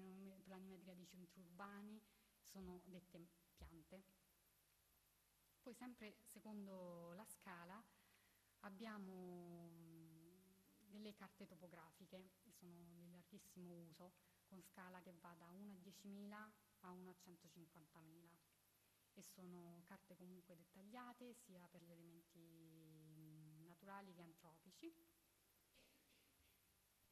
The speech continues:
Poi abbiamo le carte corografiche, con scala uno a centocinquantamila o uno a, mm, oddio, ho scritto, a un milione, scusate,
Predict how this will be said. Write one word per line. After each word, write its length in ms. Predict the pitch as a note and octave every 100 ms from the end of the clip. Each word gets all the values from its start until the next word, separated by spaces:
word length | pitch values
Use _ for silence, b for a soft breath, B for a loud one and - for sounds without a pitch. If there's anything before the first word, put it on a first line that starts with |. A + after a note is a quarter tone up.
| - -
Poi 120 | G3
abbiamo 280 | F3+ F3 F3+
le 120 | F#3
carte 320 | G3 F#3+ F3+
corografiche, 880 | F#3 F3+ E3+ D#3+ D#3 F#3 G#3+ B3 B3+ - - - - -
con 120 | F3+
scala 440 | - F#3 F3 E3+
uno 180 | F3+ F#3+
a 60 | F#3 - -
centocinquantamila 1160 | F#3 F#3 F3+ F#3+ F#3+ F#3 G3 G3 G#3 G3+ G3+ G3+ F#3
o 200 | F3 -
uno 540 | G3 F#3+ F#3 F3 F3+ - - - - - - - - - -
a, 440 | - F#3 F3 E3 E3
mm, 840 | E3 D#3+ D#3+ D#3+ D#3+ D#3+ D#3+ D#3
oddio, 220 | F3 F3+ E3+
ho 80 | E3
scritto, 760 | - - - - - - A3+
a 80 | G#3
un 80 | G3
milione, 340 | G3 F#3 F3
scusate, 480 | F3+ F#3 F#3+ F#3+ A3